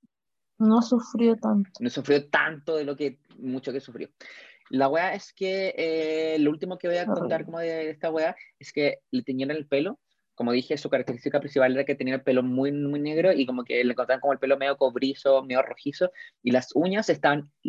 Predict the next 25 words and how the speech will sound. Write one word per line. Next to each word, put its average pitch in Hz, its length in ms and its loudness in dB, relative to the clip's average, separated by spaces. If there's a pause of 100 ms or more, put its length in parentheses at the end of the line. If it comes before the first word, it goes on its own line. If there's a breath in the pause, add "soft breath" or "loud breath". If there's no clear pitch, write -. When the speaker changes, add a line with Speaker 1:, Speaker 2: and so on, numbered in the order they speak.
(100)
Speaker 2:
perfectamente 143 640 0
limadas. - 600 -2 (1080)
Onda, 110 240 -2
limadas. - 720 -4 (500 loud breath)
Y, 180 560 4
eh, - 180 -8
ahora 139 200 4
sí, - 100 -4
lo 156 100 4
último, 175 300 -4
los 143 200 0
dedos 170 380 -2
de 143 220 -6
las 143 120 -8
manos 156 240 -8
y 165 40 -6
los 165 160 -4
pies 165 220 -10
están 143 440 -4
muy, 147 220 -2
muy 151 240 -4
húmedos, 101 360 -8
por 127 160 2
lo 117 160 4
que 117 500 4